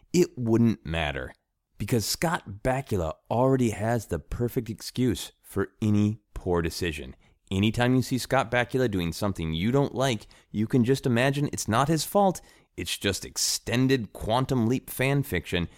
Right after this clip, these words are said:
and he was forced to jump into the voice work for Cats Don't Dance, which, according to Wikipedia, is a real movie from nineteen ninety-seven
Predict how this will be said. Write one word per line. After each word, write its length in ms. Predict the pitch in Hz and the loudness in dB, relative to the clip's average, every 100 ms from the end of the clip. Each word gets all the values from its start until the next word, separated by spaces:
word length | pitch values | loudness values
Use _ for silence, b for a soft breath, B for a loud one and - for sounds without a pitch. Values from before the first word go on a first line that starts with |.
| B | B
and 140 | 87 90 | -4 0
he 120 | 117 | 2
was 140 | 110 | 0
forced 400 | - - 127 131 | -2 0 0 2
to 100 | - | -2
jump 580 | 82 78 87 95 135 139 | -4 -6 -4 0 2 2
into 220 | 143 143 | 2 2
the 140 | 135 123 | 2 0
voice 340 | 117 160 - | 2 0 0
work 240 | 92 78 - | -2 -2 -2
for 160 | 80 | -8
Cats 420 | 73 - 73 - | -6 -6 -4 -6
Don't 300 | - 80 50 | -4 -4 -4
Dance, 420 | - 71 58 - - B B B | -8 -8 -8 -12 -12 B B B
which, 360 | 80 - - b b b | -8 -6 -8 b b b
according 400 | - - 82 82 | -10 -4 -2 0
to 80 | 82 | 0
Wikipedia, 600 | 85 - 85 117 107 98 | 0 -4 -8 -6 -2 -2
is 200 | 92 90 | -2 -4
a 80 | 87 | -4
real 240 | 80 85 87 | -2 -2 0
movie 280 | 110 143 | 0 -2
from 220 | 90 80 80 | -4 -4 -4
nineteen 380 | 85 - 85 | -4 -6 -6
ninety-seven 600 | 85 85 85 143 143 127 | -4 -4 -2 0 0 -2